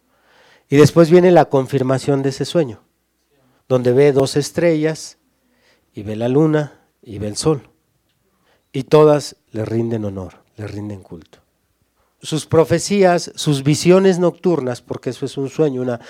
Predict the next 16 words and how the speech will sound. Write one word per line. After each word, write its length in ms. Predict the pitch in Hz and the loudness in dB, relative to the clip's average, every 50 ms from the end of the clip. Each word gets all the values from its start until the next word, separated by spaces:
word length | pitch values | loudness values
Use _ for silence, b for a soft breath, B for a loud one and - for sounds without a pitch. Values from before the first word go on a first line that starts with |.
| B B B | B B B
una 160 | 127 135 131 | -4 -2 -2
visión 400 | 120 123 117 - 135 131 127 131 _ | -2 -2 -4 -4 -6 -6 -6 -6 _
nocturna, 680 | - 127 123 - - - 147 139 127 117 113 110 101 b b b b b b b b b b | -8 -8 -8 -8 -6 -6 -6 -6 -6 -6 -8 -12 -12 b b b b b b b b b b
le 220 | - 139 127 131 | -6 -2 -2 -2
permitían 600 | 123 - 143 139 135 147 143 - 160 170 170 165 | 0 0 -2 -2 -2 -4 -2 2 2 4 4 4
a, 260 | 165 156 - 127 127 | 2 2 0 -2 -4
a 80 | 127 139 | -2 0
él 160 | 143 143 139 | 0 0 0
ver 180 | 131 143 143 131 | 0 0 0 0
los 200 | 135 135 - - | -2 -6 -4 -6
acontecimientos 880 | 120 - - 113 107 - 107 - - 113 110 110 113 - 120 107 - - b b b b b | -8 -6 -6 -8 -8 -8 -10 -10 -8 -6 -6 -6 -6 -6 -8 -10 -10 -14 b b b b b
futuros. 600 | b - 117 117 - - 104 95 92 90 - _ b b b b b | b -10 -10 -10 -8 -10 -12 -12 -14 -18 -20 _ b b b b b
Porque 260 | - 110 107 110 110 | -12 -12 -10 -10 -8
como 220 | 117 113 113 117 | -6 -4 -4 0
ya 100 | 120 139 | 0 0
dijimos, 500 | 139 135 135 117 151 147 160 170 151 - | 0 0 -2 -4 -4 -2 -2 -4 -4 -6